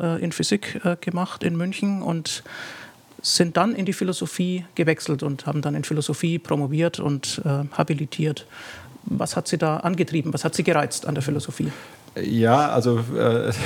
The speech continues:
Speaker 2: <laughs> tatsächlich die Reihenfolge war ein klein bisschen anders. Also ich habe angefangen mit dem, äh, Physikstudium und, äh, ich muss sagen, das war in gewisser Hinsicht ein Missverständnis. Also wenn man in der Schule, äh, keine Philosophie, äh, hatte, und das war bei mir so, dann kennt man dieses Fach eigentlich,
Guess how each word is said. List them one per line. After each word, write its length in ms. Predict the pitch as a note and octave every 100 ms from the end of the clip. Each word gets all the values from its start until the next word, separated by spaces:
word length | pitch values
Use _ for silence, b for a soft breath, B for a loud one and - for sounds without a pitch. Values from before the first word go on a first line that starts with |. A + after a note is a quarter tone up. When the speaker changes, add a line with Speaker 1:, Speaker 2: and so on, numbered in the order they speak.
| D3
Speaker 2:
<laughs> 260 | B2 -
tatsächlich 360 | - A#2+ C#3 C3+
die 80 | C3
Reihenfolge 800 | G#2+ A2+ C#3 C#3 C3 A#2+ A#2+ A#2+
war 140 | G#2+ G#2+
ein 100 | A2
klein 280 | A2 A2+ D#3
bisschen 180 | D#3+
anders. 280 | A#2 B2 A#2+
Also 120 | G#2+
ich 100 | G2+
habe 160 | A2+ -
angefangen 540 | A2 D#3 - C3+ B2
mit 140 | A#2+ A2
dem, 280 | G#2+ G#2 G2+
äh, 260 | G2+ G2
Physikstudium 920 | G2 G#2 D#3 - - E3 C#3+ C#3+ B2+ B B B B
und, 380 | - A#2 A#2 A#2
äh, 280 | A#2 A2+ A2+
ich 100 | A#2
muss 100 | A#2
sagen, 180 | A#2+
das 140 | B2 A#2
war 160 | G#2+
in 80 | A#2
gewisser 280 | A2+ A2 A#2+
Hinsicht 280 | A#2+ B2+ C#3+
ein 80 | D3
Missverständnis. 720 | D#3+ - - F2+ E2+ F#2 F2+
Also 260 | G2 G#2+ G#2
wenn 120 | G#2+
man 140 | A2
in 180 | G#2+ G#2+
der 340 | G#2+ G#2 G#2
Schule, 520 | A2 - C3 C#3 C3 C3 B B B -
äh, 240 | B2 A2+
keine 300 | A2 A#2 A#2
Philosophie, 640 | A#2 A#2 G#2+ G#2+ A2+ A2 G#2
äh, 100 | - A2+ - F#2
hatte, 260 | A3 -
und 80 | D3+
das 160 | A2 G2+
war 140 | G2+
bei 100 | C3
mir 160 | C#3 C#3
so, 240 | C#3+ C#3 B B B
dann 220 | - A2
kennt 280 | G#2+ B2+ C3
man 80 | B2
dieses 260 | A2 G2+ F#2+
Fach 260 | - G2+
eigentlich, 800 | - - F#2 G2 F#2+ F#2+ - -